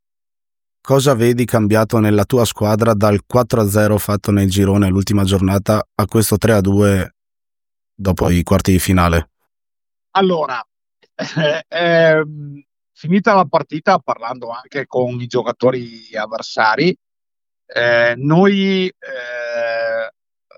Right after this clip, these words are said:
Speaker 2: ci han detto, eh, "Oggi ci avete abbastanza messo in difficoltà."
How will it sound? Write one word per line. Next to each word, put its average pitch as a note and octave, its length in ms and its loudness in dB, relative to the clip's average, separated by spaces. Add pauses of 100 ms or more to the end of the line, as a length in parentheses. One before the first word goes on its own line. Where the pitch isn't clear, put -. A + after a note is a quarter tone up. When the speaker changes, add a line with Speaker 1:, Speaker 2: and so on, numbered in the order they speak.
(500)
Speaker 2:
ci - 80 -10
han D3 80 -4
detto, D3 540 0
eh, C3+ 360 0
"Oggi F#3+ 400 0
ci E3 100 -4
avete D3+ 340 -2
abbastanza C3+ 800 -6 (280)
messo C#3+ 340 -6
in D3 60 -2
difficoltà." C3 720 -2